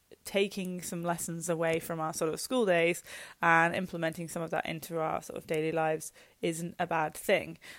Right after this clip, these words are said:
And looking at some of those things that we think we could really sort of block into and, and make some time for in our days,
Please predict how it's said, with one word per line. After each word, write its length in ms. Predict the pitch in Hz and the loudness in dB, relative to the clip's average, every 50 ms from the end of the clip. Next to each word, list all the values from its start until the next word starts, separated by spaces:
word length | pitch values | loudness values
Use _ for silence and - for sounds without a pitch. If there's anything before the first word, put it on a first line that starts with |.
| - - | -8 0
And 400 | - 175 170 170 170 170 170 170 | 4 4 6 6 6 4 2 2
looking 320 | 175 190 185 - 185 175 165 | 2 2 0 0 -2 -8 -6
at 120 | - - | -6 -6
some 160 | - 208 202 | -6 -4 -2
of 40 | 190 | 0
those 240 | 175 160 160 - - | 0 0 0 -2 -2
things 300 | 170 160 160 160 160 185 | -4 -4 -4 -6 -6 -4
that 260 | 175 160 156 160 - | -2 -2 -2 -2 -4
we 120 | - 170 | -4 -6
think 280 | 160 - 170 165 170 - | -6 -6 -8 -8 -8 -8
we 80 | 175 165 | -10 -8
could 200 | - 175 - 180 | -8 -8 -6 -4
really 260 | 170 165 160 160 165 | -2 -2 -2 -4 -6
sort 240 | - - 175 170 170 | -6 -6 -4 -2 -2
of 120 | 165 165 - - _ _ _ _ _ _ - | -2 -4 -6 -12 _ _ _ _ _ _ 2
block 340 | - 190 175 131 - - - | 4 6 6 6 4 2 0
into 540 | - 180 165 170 170 - - 160 160 156 | -2 -2 -2 -2 -6 -4 -2 -2 0 0
and, 160 | 156 160 160 - | 0 -2 0 -2
and 220 | 165 156 160 160 | -2 -2 0 2
make 180 | 160 165 - - | 2 2 2 0
some 160 | - 170 165 | -4 -4 -6
time 320 | - - 170 160 156 160 | -4 -2 0 0 0 -2
for 480 | 156 - - 196 180 165 160 160 160 98 | -4 2 6 6 8 8 8 6 6 4
in 100 | - 165 | 2 2
our 140 | 160 160 156 | 2 2 2
days, 420 | - 160 160 - - - - - | 2 2 2 2 2 0 -2 -6